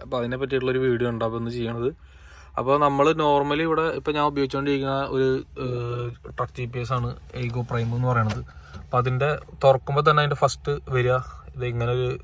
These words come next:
ഏഹ്, ഇതാണ് വരിക, ഡിസ്പ്ലേ ആണ് വരിക. അപ്പൊ അതില് നമ്മള് അതിന്റെ സെറ്റിങ്സ്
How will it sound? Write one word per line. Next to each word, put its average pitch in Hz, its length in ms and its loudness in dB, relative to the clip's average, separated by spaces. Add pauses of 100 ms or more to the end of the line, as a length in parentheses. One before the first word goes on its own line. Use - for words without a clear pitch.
(680)
ഏഹ്, 113 360 4
ഇതാണ് 117 280 4
വരിക, 113 160 2 (240)
ഡിസ്പ്ലേ 123 280 -4
ആണ് 120 120 0
വരിക. 110 200 -2
അപ്പൊ 120 160 -2
അതില് 117 240 0
നമ്മള് 127 240 2 (680)
അതിന്റെ 131 320 0
സെറ്റിങ്സ് 127 380 -2